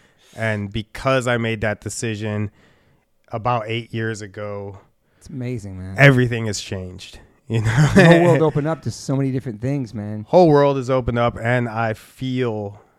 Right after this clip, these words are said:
Speaker 1: the best I've ever felt.
Speaker 2: Yeah.
Speaker 1: I'm happy. I'm, like, stoked. I'm, I wake up in the morning, I'm like, "Ah,
Speaker 2: It's
Speaker 1: here
Speaker 2: high
Speaker 1: we
Speaker 2: on
Speaker 1: go."
Speaker 2: life, man.
Speaker 1: Yeah, you know, I'm high on life.
Speaker 2: That's
Speaker 1: It,
Speaker 2: awesome,
Speaker 1: it's
Speaker 2: dude.
Speaker 1: been great, man.
Speaker 2: Do you have any, uh, any major regrets in your life?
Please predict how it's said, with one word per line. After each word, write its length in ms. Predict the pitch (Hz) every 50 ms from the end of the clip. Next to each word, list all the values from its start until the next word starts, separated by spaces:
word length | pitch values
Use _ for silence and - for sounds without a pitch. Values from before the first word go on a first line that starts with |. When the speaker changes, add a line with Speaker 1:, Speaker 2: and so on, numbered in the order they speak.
| _ _ _
Speaker 1:
the 200 | 113 107 110 110
best 400 | 98 98 113 107 104 98 - -
I've 160 | 98 95 92
ever 200 | 101 92 90 92
felt. 320 | - - 98 87 82 80 _ _ -
Speaker 2:
Yeah. 400 | - 104 120 151 160 127 92 - -
Speaker 1:
I'm 120 | 98 92 90
happy. 680 | - - 117 107 101 - 117 107 101 98 98 92 _ _ _ _
I'm, 200 | 98 95 92 92
like, 300 | 95 95 90 90 - -
stoked. 640 | - - - - - 113 110 110 107 104 - - 113
I'm, 200 | 107 104 98 95 - - - - - -
I 140 | - 110 113
wake 240 | 120 123 131 120
up 100 | 127 110
in 100 | 127 123
the 60 | 117 113
morning, 280 | 107 110 110 113 110
I'm 80 | 107 101
like, 140 | 95 92 104
"Ah, 440 | 120 143 147 143 131 123 113 104 92
Speaker 2:
It's 80 | 95 104
Speaker 1:
here 100 | 117 120
Speaker 2:
high 100 | 160 165
Speaker 1:
we 60 | 165
Speaker 2:
on 60 | 160 -
Speaker 1:
go." 40 |
Speaker 2:
life, 300 | - 170 185 170 127 -
man. 180 | 117 110 113 123
Speaker 1:
Yeah, 300 | 143 151 - 196 185 156
you 160 | 139 135 131
know, 180 | 135 135 131 127 120
I'm 40 |
high 280 | 117 123 135 135 139 139
on 120 | 135 139
life. 420 | 131 127 123 123 120 120 120 120 110 - _
Speaker 2:
That's 140 | - - 117
Speaker 1:
It, 60 | 117
Speaker 2:
awesome, 420 | 113 131 143 151 147 - 127 113 113
Speaker 1:
it's 100 | 107 107
Speaker 2:
dude. 80 | 107
Speaker 1:
been 160 | 107 135 123
great, 380 | 113 110 117 110 95 90 92 95
man. 260 | 101 98 92 92 92 92 - _ _ _ -
Speaker 2:
Do 100 | - 160
you 40 | 170
have 80 | 170
any, 160 | 170 165 160
uh, 160 | 156 143 143 151 -
any 160 | 147 147 143
major 300 | 135 135 143 143 120 131
regrets 340 | 135 120 117 131 131 - -
in 60 | 143
your 100 | 139 139
life? 240 | 147 151 160 151